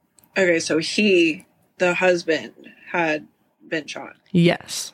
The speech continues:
Speaker 2: One in the chest and one in the back.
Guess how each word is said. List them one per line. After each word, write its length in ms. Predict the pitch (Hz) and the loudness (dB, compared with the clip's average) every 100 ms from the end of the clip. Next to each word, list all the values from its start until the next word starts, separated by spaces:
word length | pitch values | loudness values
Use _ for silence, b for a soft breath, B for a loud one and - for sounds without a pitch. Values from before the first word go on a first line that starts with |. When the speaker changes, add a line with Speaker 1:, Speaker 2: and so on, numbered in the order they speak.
| _ _ _ - | _ _ _ -2
Speaker 2:
One 260 | 180 175 202 | 2 4 4
in 80 | |
the 120 | 233 302 | 2 0
chest 540 | - 190 185 175 - - | 0 0 0 -2 -4 0
and 160 | 175 | 2
one 160 | 170 170 | 4 4
in 100 | 160 | 4
the 80 | 160 | 0
back. 520 | 147 170 175 - - | 0 -4 -4 -12 -20